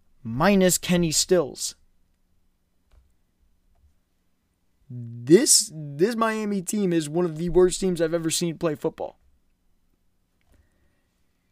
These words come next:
And Sam Darnold just lost to them.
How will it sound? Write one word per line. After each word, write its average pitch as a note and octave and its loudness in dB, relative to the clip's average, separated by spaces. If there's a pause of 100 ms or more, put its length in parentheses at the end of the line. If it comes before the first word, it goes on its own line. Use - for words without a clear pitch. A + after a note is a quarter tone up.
(100)
And B2 -10
Sam F#3+ 0
Darnold E3+ 2 (360)
just C#3+ -2
lost A#2+ -10
to A#2+ -14
them. - -20